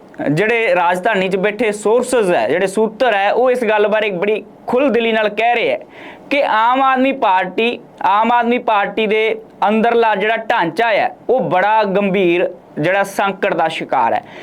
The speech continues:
ਤੇ ਇਸੇ ਵਿਚਕਾਰ ਇਸ ਸਰਵੇ ਨੇ ਆਮ ਆਦਮੀ ਪਾਰਟੀ ਦੀਆਂ ਨੀਂਦਾਂ ਉਡਾ ਕੇ ਰੱਖ ਦਿੱਤੀਆਂ ਨੇ। ਸਰਵੇ ਦੇ ਵਿੱਚ ਖਾਸ ਕਰਕੇ ਕੁਝ ਸੀਟਾਂ ਨੂੰ ਲੈ ਕੇ ਬੜੀ ਅਹਿਮ ਗੱਲ ਸਾਹਮਣੇ ਆਈ ਹੈ।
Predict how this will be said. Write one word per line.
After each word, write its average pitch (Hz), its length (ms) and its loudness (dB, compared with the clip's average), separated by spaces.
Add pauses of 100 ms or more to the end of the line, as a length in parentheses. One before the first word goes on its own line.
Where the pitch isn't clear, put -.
(200)
ਤੇ 254 120 2
ਇਸੇ 262 200 2
ਵਿਚਕਾਰ 247 480 2
ਇਸ 254 180 0
ਸਰਵੇ 233 440 0
ਨੇ - 260 -2
ਆਮ 226 260 2
ਆਦਮੀ 240 240 2
ਪਾਰਟੀ 208 580 0
ਦੀਆਂ 220 360 2
ਨੀਂਦਾਂ 190 640 2
ਉਡਾ 190 380 2
ਕੇ 160 160 -2
ਰੱਖ 131 200 -2
ਦਿੱਤੀਆਂ 110 380 -2
ਨੇ। 101 60 -8 (540)
ਸਰਵੇ 240 380 2
ਦੇ 277 100 2
ਵਿੱਚ 262 380 0
ਖਾਸ 214 320 0
ਕਰਕੇ 240 320 0
ਕੁਝ 233 260 0
ਸੀਟਾਂ 226 460 -2
ਨੂੰ 240 100 2
ਲੈ 233 160 2
ਕੇ 226 180 -2
ਬੜੀ 226 280 0
ਅਹਿਮ 240 200 0
ਗੱਲ 214 320 2
ਸਾਹਮਣੇ 214 400 0
ਆਈ 190 200 2
ਹੈ। 185 60 -2